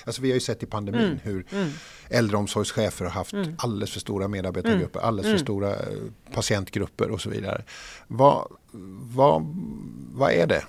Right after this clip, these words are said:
Speaker 2: Det är inte så att min bild av varken röda eller blåa eller gröna lokalpolitiker sitter och tänker att det här är inte mina väljare så jag bryr mig inte om verksamheten. Tvärtom, man är väldigt engagerad i sin verksamhet. Ibland är det svårt att rekrytera bra chefer. Så, men ibland också tror jag att,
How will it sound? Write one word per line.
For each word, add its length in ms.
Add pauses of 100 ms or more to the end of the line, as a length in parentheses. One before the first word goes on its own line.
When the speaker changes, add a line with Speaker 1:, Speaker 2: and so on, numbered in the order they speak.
(280)
Speaker 2:
Det 80
är 40
inte 240
så 140
att 300
min 280
bild 220
av 240
varken 320
röda 260
eller 140
blåa 240
eller 120
gröna 400
lokalpolitiker 720
sitter 200
och 60
tänker 240
att 40
det 60
här 80
är 40
inte 140
mina 160
väljare 400
så 100
jag 60
bryr 120
mig 80
inte 120
om 60
verksamheten. 500
Tvärtom, 560 (100)
man 200
är 40
väldigt 580
engagerad 460
i 100
sin 160
verksamhet. 560 (280)
Ibland 380
är 40
det 60
svårt 160
att 120
rekrytera 640
bra 180
chefer. 460 (720)
Så, 340
men 300
ibland 280
också 200
tror 200
jag 60
att, 120